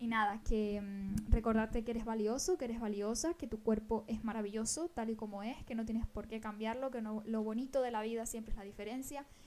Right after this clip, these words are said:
que si hay algo que no te gusta siempre lo puedes cambiar, que no pasa nada, que no va en contra de quererse uno mismo el querer cambiar algo, el operarse de algo, en hacer una operación estética, un cambio estético, lo que sea,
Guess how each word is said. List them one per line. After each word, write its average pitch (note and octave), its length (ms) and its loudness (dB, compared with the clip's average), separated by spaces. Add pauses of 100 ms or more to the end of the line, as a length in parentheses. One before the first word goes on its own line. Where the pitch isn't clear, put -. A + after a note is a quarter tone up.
(120)
que D4+ 120 -2
si D#4 80 2
hay D#4 40 6
algo D4 220 12
que B3+ 80 2
no A#3+ 120 0
te A3 80 -2
gusta G#3+ 320 6
siempre C#4+ 360 -2
lo A3 120 -2
puedes G#3+ 220 -8
cambiar, A3+ 400 -6
que D4 100 -10
no D4+ 140 -4
pasa B3 280 -2
nada, A3 300 -4
que B3 80 -8
no C4 140 -2
va C4+ 140 0
en A#3+ 100 0
contra A#3 360 -2
de A3 100 -4
quererse A3 340 -4
uno G#3 140 -4
mismo A3 260 -4
el G#3 80 -10
querer G#3 220 -6
cambiar - 340 -10
algo, G3+ 220 -6
el G3+ 80 -6
operarse G3+ 480 8
de G3+ 140 -4
algo, G3+ 200 -4
en G#3 80 -12
hacer G#3 240 -12
una G#3 140 -10
operación G3 360 -6
estética, G#3+ 440 -10
un G3+ 100 -8
cambio G3 220 -10
estético, G3+ 360 -12
lo A3 160 -10
que F#3+ 140 -16
sea, G#3 340 -4